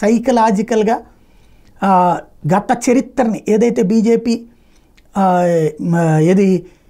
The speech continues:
ఆ, ఇస్లామిక్ సంబంధించినటువంటి రాజులు ఈ దేశం మీద దండయాత్ర చేసి, ఏ మహమ్మద్ గజనీల దగ్గర నుంచి, ఖిల్జీల దగ్గర నుంచి, బాబర్ల దగ్గర నుంచి, అక్బర్ నుంచి ఈ దేశం మీద దండయాత్రలు చేసినటువంటి వ్యవహారాలకు సంబంధించి మాట్లాడుతుంటే,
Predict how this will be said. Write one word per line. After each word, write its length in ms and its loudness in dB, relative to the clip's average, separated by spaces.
ఆ, 360 0
ఇస్లామిక్ 880 -2
సంబంధించినటువంటి 800 0
రాజులు 480 2
ఈ 80 2
దేశం 320 0
మీద 120 2
దండయాత్ర 760 -2
చేసి, 300 -2
ఏ 100 0
మహమ్మద్ 420 0
గజనీల 520 0
దగ్గర 200 -2
నుంచి, 260 -2
ఖిల్జీల 280 -2
దగ్గర 200 -4
నుంచి, 180 -6
బాబర్ల 340 2
దగ్గర 200 0
నుంచి, 160 0
అక్బర్ 340 -4
నుంచి 280 0
ఈ 80 2
దేశం 300 0
మీద 100 0
దండయాత్రలు 580 -2
చేసినటువంటి 440 -6
వ్యవహారాలకు 420 -2
సంబంధించి 360 -6
మాట్లాడుతుంటే, 720 -8